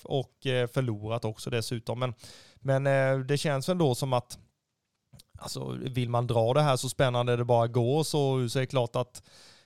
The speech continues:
eh, en, eh, ja, alltså förlängning tror jag inte det blir, men, eh, en, eh, rafflande tillställning på stopptid och, och sen att vi avgör, det, det hade ju smakat bra ju.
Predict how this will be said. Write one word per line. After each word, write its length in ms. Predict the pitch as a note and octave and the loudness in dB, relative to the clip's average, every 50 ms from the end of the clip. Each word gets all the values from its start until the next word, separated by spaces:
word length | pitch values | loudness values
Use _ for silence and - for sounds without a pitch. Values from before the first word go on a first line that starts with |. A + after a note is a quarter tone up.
| _ - | _ -8
eh, 800 | B2 A#2+ A#2 A2+ A2+ A2+ A2+ A#2 A#2 A#2 A2+ A#2 B2 - B2+ B2+ | -4 -4 -2 -2 -2 -4 -4 -6 -6 -8 -10 -10 -8 -4 -4 -4
en, 180 | B2 B2 B2 | -2 -2 0
eh, 180 | B2 B2 B2 A#2+ B2 A2+ G2 - - _ _ _ _ _ _ - - - - - _ _ _ _ _ _ | 0 0 0 0 -2 -6 -10 -12 -18 _ _ _ _ _ _ -18 -18 -18 -18 -20 _ _ _ _ _ _
ja, 340 | - C3 C3 B2 A#2 A#2+ B2+ B2+ B2 | -6 -4 -2 -2 -2 -2 -4 -6 -4
alltså 260 | - C#3 - - C3+ | -4 -2 0 0 2
förlängning 580 | - D#3 D3 C#3+ C#3 C3+ C3+ D3+ E3+ F3+ F3 | 2 2 4 4 2 2 2 0 0 0 0
tror 180 | D#3 D#3 E3+ D#3+ | 0 2 2 4
jag 80 | D3+ C#3+ | 4 4
inte 100 | C3 C#3 | 4 2
det 100 | C3+ C3 | 2 2
blir, 320 | B2+ B2+ A#2+ B2 C#3+ D3+ | 2 2 2 4 4 2
men, 240 | D3 D3 C#3+ C#3 C#3 | 2 2 0 0 0
eh, 260 | C3+ C3+ C3+ C3 C3 C3 B2 A#2+ B2 B2 C3 - - - - - - - - - - - B2 | 2 2 2 0 0 -2 -6 -8 -10 -12 -14 -16 -18 -18 -20 -20 -20 -20 -18 -10 -8 -6 -6
en, 180 | B2 B2 A#2+ | -4 -4 -4
eh, 500 | A#2+ A#2+ A#2+ A#2 A2+ A#2 A#2 A#2 A#2 A#2+ - - - | -2 -2 0 -2 -2 -4 -6 -8 -10 -10 -12 -12 -8
rafflande 640 | B2+ B2+ A#2+ A#2+ - - C3+ B2 B2 C3+ D3+ E3 D#3 | -6 -6 -6 -6 -6 -6 -4 -4 -2 -2 0 -2 0
tillställning 640 | - F#3 E3 C3+ A#2 - - C3+ B2 B2+ C3 B2 | 0 -2 -2 -2 -2 -2 0 0 0 0 -2 -2
på 80 | - C3 | -2 -2
stopptid 580 | - - C3+ A#2+ - - - C3 B2 C3+ D3 | 0 0 0 0 -2 -2 -2 0 0 0 0
och, 320 | C#3+ C#3 C3+ C3 C3 C#3 B2+ | 0 0 0 0 -2 -2 -4
och 100 | B2 - | -4 -2
sen 160 | C#3 B2+ B2 | -2 -2 -4
att 140 | A#2+ A2+ - | -4 -2 0
vi 80 | C3 | 2
avgör, 460 | C3 B2 A2+ A2+ G#2+ A2 A2+ A#2 C3 C3+ | 2 2 2 0 -2 -2 0 0 0 0
det, 560 | B2+ B2+ B2+ C3 C3+ C3+ C3 B2+ B2+ B2 B2 | -2 -2 -2 -2 -2 -2 -4 -4 -6 -6 -4
det 100 | A#2+ B2 | -4 -2
hade 200 | B2 C#3 D#3 E3+ | 0 0 0 -2
ju 60 | D#3+ | -4
smakat 400 | - - D3+ C3+ - C#3 C3+ - | -2 -2 -2 0 -2 -4 -4 -2
bra 200 | - A#2 A#2+ - | -2 -2 -2 -2
ju. 100 | - | -4